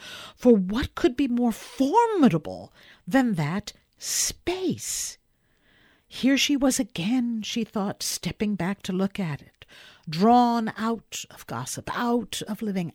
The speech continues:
out of community with people, into the presence of this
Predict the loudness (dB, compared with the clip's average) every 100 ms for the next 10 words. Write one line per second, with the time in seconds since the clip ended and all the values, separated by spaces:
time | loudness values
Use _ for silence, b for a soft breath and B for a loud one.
0 | -2 0 -2 -6 -8 -8 -4 -2 0 0
1 | 0 -2 -2 -2 0 -2 -2 B B B
2 | -2 -2 2 0 0 B B -2 0 0
3 | -2 -2 -4 -4 -4 -2 -2 -4 -6 -8
4 | -6 -4 -4